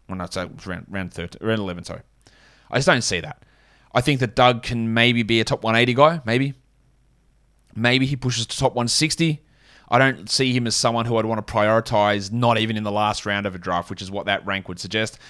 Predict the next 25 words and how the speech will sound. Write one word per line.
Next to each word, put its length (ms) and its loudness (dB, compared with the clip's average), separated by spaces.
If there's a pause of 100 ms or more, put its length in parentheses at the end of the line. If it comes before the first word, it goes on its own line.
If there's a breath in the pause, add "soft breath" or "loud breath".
(220 loud breath)
And 120 -4
then 120 2
for 120 0
some 340 2
reason, 340 -6 (300 soft breath)
E 120 2
S 100 -2
P 100 -2
N 100 0
has 140 -4
Zach 320 0
Collins 360 0
ranked 360 -4
at 60 -10
one 240 -2
ninety-seven. 640 -2 (640 soft breath)
Zach 220 6
Collins 500 0 (260)
may 260 4
not 160 4
play 200 4
at 60 2
all 160 0
this 160 -4
season. 340 -2